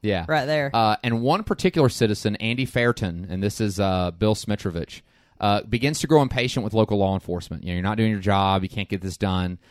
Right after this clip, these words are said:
Speaker 1: Uh, the truth is, as we know, this is a werewolf. Who could ever be prepared to handle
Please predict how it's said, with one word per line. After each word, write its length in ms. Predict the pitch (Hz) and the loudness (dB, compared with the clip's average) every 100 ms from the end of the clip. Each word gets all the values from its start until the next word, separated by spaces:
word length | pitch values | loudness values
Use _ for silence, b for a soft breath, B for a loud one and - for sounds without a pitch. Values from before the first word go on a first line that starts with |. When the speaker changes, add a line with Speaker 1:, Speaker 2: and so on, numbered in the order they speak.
| b b b - | b b b -8
Speaker 1:
Uh, 220 | 60 52 | -8 -6
the 140 | 120 | -2
truth 300 | 120 196 214 | 4 6 6
is, 380 | 135 117 110 - - _ | 8 6 4 -2 -14 _
as 200 | 113 107 | -2 0
we 160 | 147 170 | 0 0
know, 220 | 110 98 | 2 2
this 220 | 131 156 | 0 -2
is 80 | 131 | 2
a 60 | 113 | 4
werewolf. 480 | 113 110 101 101 | 4 2 2 0
Who 80 | - | 0
could 160 | 123 107 | 0 0
ever 160 | 101 | -2
be 100 | 98 | -6
prepared 360 | 95 98 101 95 | -8 -6 -4 -4
to 40 | |
handle 480 | 90 95 92 90 90 | -4 -6 -4 -4 -4